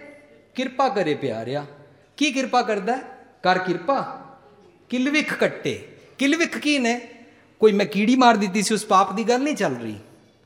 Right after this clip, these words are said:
ਕਿਲਵਿਖ, ਦੁਨੀਆ ਪਾਪ ਲਫ਼ਜ਼ ਕਿਲਵਿਖ ਦਾ ਬਹਿਣਾ ਸਮਝ ਲੈਂਦੀ ਹੈ, ਪਰ ਕਿਲਵਿਖ ਹੈ ਮੇਰੀਆਂ ਸ਼ਾਰਟਕਮਿੰਗਸ।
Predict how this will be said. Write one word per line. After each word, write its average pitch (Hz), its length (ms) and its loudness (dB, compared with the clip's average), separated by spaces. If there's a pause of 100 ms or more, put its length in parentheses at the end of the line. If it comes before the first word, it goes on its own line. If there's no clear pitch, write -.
(300)
ਕਿਲਵਿਖ, 294 560 2 (520)
ਦੁਨੀਆ 285 280 4
ਪਾਪ 262 440 4
ਲਫ਼ਜ਼ 220 360 4
ਕਿਲਵਿਖ 220 360 0
ਦਾ 214 120 4
ਬਹਿਣਾ 190 280 2
ਸਮਝ 190 280 -4
ਲੈਂਦੀ 170 240 0
ਹੈ, 214 60 2
ਪਰ 214 160 0
ਕਿਲਵਿਖ 208 440 -2
ਹੈ 208 80 0
ਮੇਰੀਆਂ 202 240 4
ਸ਼ਾਰਟਕਮਿੰਗਸ। 214 840 0